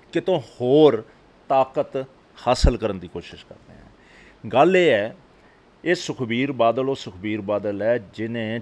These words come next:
ਚੁਣੌਤੀ ਲੈ ਕੇ ਇਲੈਕਸ਼ਨ ਲੜੀ ਪਾਰਲੀਮੈਂਟ ਦੀ। ਉਸ ਸਮੇਂ ਸਾਡੇ ਕੋਲ ਕੈਂਡੀਡੇਟ ਨਹੀਂ ਸੀ ਖੜਾ ਕਰਨ ਨੂੰ। ਇਹ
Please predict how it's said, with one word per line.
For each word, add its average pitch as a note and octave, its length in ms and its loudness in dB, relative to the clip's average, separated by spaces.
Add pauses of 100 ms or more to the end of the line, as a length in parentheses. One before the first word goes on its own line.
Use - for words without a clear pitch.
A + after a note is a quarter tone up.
(100)
ਚੁਣੌਤੀ A2+ 640 -4
ਲੈ G#2 200 0
ਕੇ A2+ 160 -4
ਇਲੈਕਸ਼ਨ G2+ 580 -6 (120)
ਲੜੀ F#2 220 -6
ਪਾਰਲੀਮੈਂਟ D#2+ 760 -12
ਦੀ। D#2 120 -20 (400)
ਉਸ A2+ 240 -4
ਸਮੇਂ G#2+ 220 -8
ਸਾਡੇ F#2 360 -8
ਕੋਲ G#2+ 360 -4 (180)
ਕੈਂਡੀਡੇਟ G#2 480 -6
ਨਹੀਂ G2+ 160 -10
ਸੀ A#2 160 -12
ਖੜਾ F#2 240 -10
ਕਰਨ D#2+ 240 -16
ਨੂੰ। D#2 200 -20 (880)
ਇਹ E3 120 -2